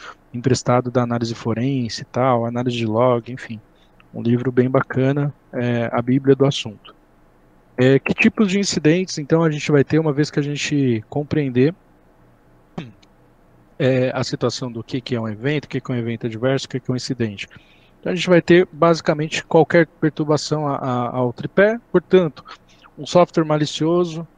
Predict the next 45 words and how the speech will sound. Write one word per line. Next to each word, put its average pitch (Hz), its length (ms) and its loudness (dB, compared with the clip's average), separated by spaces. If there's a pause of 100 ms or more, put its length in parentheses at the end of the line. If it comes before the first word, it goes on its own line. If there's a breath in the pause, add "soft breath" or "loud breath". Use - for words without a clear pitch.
(320)
né, 139 260 -4
o, 139 240 -4
um 147 160 -12
malware, 160 380 6
ele 156 100 2
vai 156 160 2
causar 160 320 0
o 156 60 0
quê? 127 280 -2
Na 123 120 -6
pior 156 320 2
das 170 160 -6
hipóteses, 156 420 -2
ele 170 100 -4
pode 151 260 -2
causar, 135 540 -2 (600 soft breath)
é, 120 720 -2
um 120 380 -16
problema 143 440 2
de 143 200 -8
confidencialidade. 160 920 0
Ele 120 80 -8
pode 139 260 -4
ser - 100 -4
um 143 80 -6
malware 139 380 -2
que - 100 -10
tá 156 180 -4
ali 135 160 0
interceptando 131 760 -2
o - 20 -12
conteúdo 165 640 -2 (340 soft breath)
e, 185 220 -6
e 196 300 -4
es-, - 160 -10 (120)
e 170 120 0
filtrando 190 760 4
dados, 117 420 0
né, 143 120 -2
exportando 156 540 -4
dados 147 280 0
pra - 160 0
um 165 80 0
acesso 151 380 0
indevido. 135 460 -2